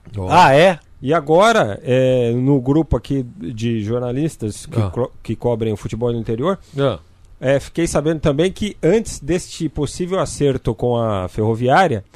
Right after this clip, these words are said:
Speaker 3: que não está anunciado ainda, mas já está quase acertado,
Speaker 1: Hum.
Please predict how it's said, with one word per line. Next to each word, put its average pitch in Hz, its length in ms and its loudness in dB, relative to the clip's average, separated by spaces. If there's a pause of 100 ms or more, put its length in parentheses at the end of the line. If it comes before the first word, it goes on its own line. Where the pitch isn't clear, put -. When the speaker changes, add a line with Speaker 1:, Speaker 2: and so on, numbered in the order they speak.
(300)
Speaker 3:
que 123 80 -4
não 127 140 -2
está 127 220 -4
anunciado 117 600 -2
ainda, 175 260 -2
mas 107 440 -4 (340)
já 104 220 -4
está - 260 -4
quase 113 320 -4
acertado, 117 680 0 (140)
Speaker 1:
Hum. 127 140 -4